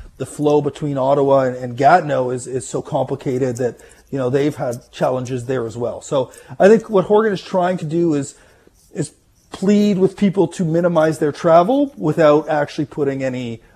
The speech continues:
real teeth in a policy that would ban people from traveling to British Columbia. So what that means for somebody in Toronto that's thinking about,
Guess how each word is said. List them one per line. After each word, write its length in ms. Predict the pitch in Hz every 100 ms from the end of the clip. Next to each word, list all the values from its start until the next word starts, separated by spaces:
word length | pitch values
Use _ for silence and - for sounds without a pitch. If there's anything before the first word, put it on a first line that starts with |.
| -
real 240 | 139 127
teeth 400 | 123 - 165 147
in 80 | 147
a 60 | 120
policy 440 | - 127 120 143
that 100 | 123
would 200 | 117 120
ban 300 | 143 127 131
people 300 | 123 127 110
from 160 | - 117
traveling 360 | - 117 117
to 60 | 113
British 220 | 117 113
Columbia. 420 | - 131 117 104
So 340 | 92 160 135 - - _ _ _ _ _ _ _ _ _ _ _
what 200 | 170 180
that 180 | 196 156
means 300 | 160 175 175
for 120 | -
somebody 340 | - 170 160
in 60 | 151
Toronto 420 | - 151 147 190
that's 200 | 165 -
thinking 300 | - 147 156
about, 560 | 143 135 135 131 127